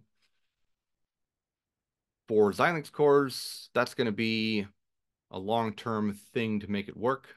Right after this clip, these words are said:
Uh, for Intel cores, aside from the R-Tile, it's probably not gonna be possible to support P T M. Um, but I have a, uh, an Agilex I-Series dev kit, which has an R-Tile that natively supports P T M, and, uh, the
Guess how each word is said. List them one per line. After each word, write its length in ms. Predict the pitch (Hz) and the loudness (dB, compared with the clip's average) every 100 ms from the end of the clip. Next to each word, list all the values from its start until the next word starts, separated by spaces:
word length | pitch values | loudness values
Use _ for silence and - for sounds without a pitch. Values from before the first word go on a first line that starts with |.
| _ | _
Uh, 180 | 104 98 | -8 -8
for 200 | - - | -10 -10
Intel 460 | 147 156 143 123 | -8 -6 -4 -6
cores, 680 | - - 117 113 117 110 - - | -6 -2 0 0 -2 -10 -18 -20
aside 360 | 107 113 113 107 | -10 -2 -2 -2
from 140 | 101 | -6
the 100 | 101 | -4
R-Tile, 920 | 104 104 - 101 98 95 98 98 101 | -4 -4 -4 -2 -2 -2 -4 -6 -8
it's 160 | - - | -10 -12
probably 320 | - 101 101 | -10 -6 -6
not 180 | 90 87 | -8 -10
gonna 80 | 90 | -12
be 100 | 87 | -12
possible 440 | - 85 - 80 | -10 -12 -12 -20
to 60 | - | -20
support 340 | - - - | -16 -14 -14
P 120 | - | -16
T 200 | - 92 | -12 -10
M. 180 | 82 - _ _ _ _ _ _ _ | -10 -14 _ _ _ _ _ _ _
Um, 460 | - 92 90 90 82 - | -4 -4 -4 -8 -10 -4
but 100 | 92 | -2
I 100 | 90 | -2
have 380 | 95 131 131 127 _ - | -4 -4 -4 -8 _ -10
a, 300 | 104 98 95 | -6 -6 -6
uh, 400 | - 92 87 - - | -8 -8 -8 -10 -14
an 140 | 95 | -10
Agilex 400 | 98 104 95 87 | -8 -8 -8 -8
I-Series 460 | 82 95 - 90 80 | -10 -10 -8 -8 -4
dev 240 | 120 131 | -4 -4
kit, 280 | - 123 - - _ _ _ - | -2 -4 -4 -14 _ _ _ -10
which 180 | 101 | -8
has 180 | - 104 | -4 -6
an 60 | 101 | -4
R-Tile 480 | 113 107 104 101 95 | -6 -4 -4 -4 -4
that 140 | 80 | -6
natively 320 | 110 120 107 | -6 -6 -8
supports 320 | 98 - 101 | -8 -6 -6
P 160 | - 107 | -6 -10
T 180 | 101 101 | -4 -4
M, 240 | 95 95 - _ _ _ _ _ - | -4 -8 -14 _ _ _ _ _ -12
and, 460 | 95 90 90 85 | -8 -6 -8 -10
uh, 220 | - 90 87 | -10 -10 -10
the 160 | 85 | -14